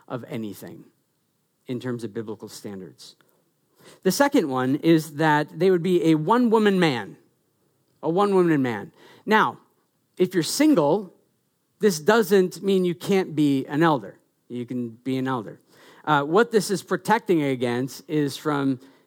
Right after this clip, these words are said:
people that have many wives, right? It's like, I'm, "I'd love to be an elder, and I brought my seven wives with me." It's like, uh, one-woman man. Um, <laughs> let's work this through. How did you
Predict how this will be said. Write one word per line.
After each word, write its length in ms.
people 240
that 100
have 180
many 220
wives, 640
right? 200
It's 200
like, 300
I'm, 400
"I'd 200
love 240
to 60
be 120
an 80
elder, 220
and 80
I 80
brought 180
my 120
seven 300
wives 320
with 160
me." 120
It's 160
like, 260
uh, 640
one-woman 440
man. 300
Um, 460
<laughs> 40
let's 360
work 200
this 200
through. 240
How 180
did 180
you 240